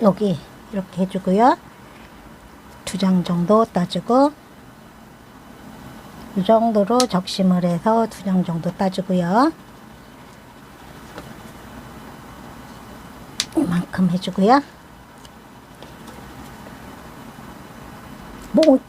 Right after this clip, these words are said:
몽땅하게 이렇게 <laughs> 잘라져가지고 처음에는 보기가 조금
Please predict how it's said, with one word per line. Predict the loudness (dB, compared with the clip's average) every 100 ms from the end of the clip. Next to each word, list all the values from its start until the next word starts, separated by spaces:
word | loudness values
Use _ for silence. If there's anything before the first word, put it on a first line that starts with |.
| -20 -10
몽땅하게 | 2 8 8 6 4 6 8 8 6
이렇게 | 0 0 -4
<laughs> |
잘라져가지고 | 4 6 8 6 4 2 2 6 6 6 -2 -18 -12
처음에는 | 2 4 6 6 4 2
보기가 | -2 2 4
조금 | 4 2 2 2 0